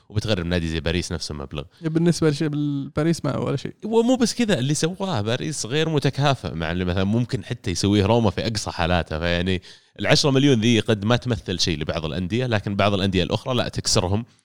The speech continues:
Speaker 1: لأن ترى مثلًا نادي زي ميلان الترانسفير بادجت حقه كله خمسة وثلاثين مليون، جيت أخذت منه عشرة مليون، خلصنا، حتى مو ألعب واحد
Speaker 2: مم.
Speaker 1: ما أقدر أجيب.
Speaker 2: فعجيب. وطبعًا المت-، المتضررين اللي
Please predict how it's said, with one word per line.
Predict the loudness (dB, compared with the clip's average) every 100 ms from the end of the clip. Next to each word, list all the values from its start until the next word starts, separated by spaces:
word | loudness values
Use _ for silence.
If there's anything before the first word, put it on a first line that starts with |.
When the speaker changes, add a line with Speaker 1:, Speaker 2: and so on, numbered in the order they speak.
| _
Speaker 1:
لأن | -4 0
ترى | 0 0
مثلًا | 0 0
نادي | 2 0 0
زي | 0 0
ميلان | 0 0 -4 -6
الترانسفير | -8 -6 -4 -4 -2
بادجت | -2 -4
حقه | -6 -8
كله | -4 -4
خمسة | -4 -6
وثلاثين | -4 -6 -6
مليون، | -8 -8 -10 -16 _ _ -6
جيت | -4
أخذت | -4 -4
منه | -4
عشرة | -2 -2 0
مليون، | 0 0
خلصنا، | 0 -2 -6 -10 -14
حتى | -14 -8 -4
مو | -2 0
ألعب | 0 2
واحد | 0
Speaker 2:
مم. | 0
Speaker 1:
ما | -2
أقدر | -8 -10
أجيب. | -12 -18 -20 _ _ _ _ _ _ _ _ _ _ _ _ _ _ _ _ _ _
Speaker 2:
فعجيب. | 2 2 2 0 0 0
وطبعًا | 2 2 2 4 4
المت-، | 2 0
المتضررين | 2 2 4 2 4 4 6 6
اللي | 6 8 6 4 -2